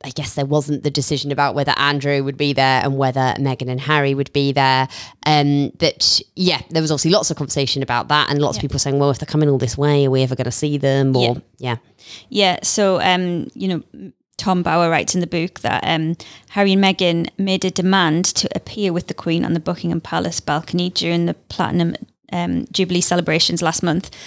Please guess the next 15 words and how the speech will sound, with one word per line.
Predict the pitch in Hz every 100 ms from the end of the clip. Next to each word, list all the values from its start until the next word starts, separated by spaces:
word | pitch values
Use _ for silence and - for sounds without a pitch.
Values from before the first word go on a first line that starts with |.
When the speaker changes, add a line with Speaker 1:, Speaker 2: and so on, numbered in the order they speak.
| - - -
Speaker 2:
but | 202
it | 127
was | 196 -
Prince | 220 202
Charles | - 202 196 190
who | 196 180
reportedly | - 165 170 180 165 - -
opposed | - - 180 185
this | - -
arrangement. | 165 175 175 - - 220 - - - _ _ _
And | 180 175 175
over | 190 180
the |
weekend, | 185 185 - 190 180 180 -
um, | - 175 170 170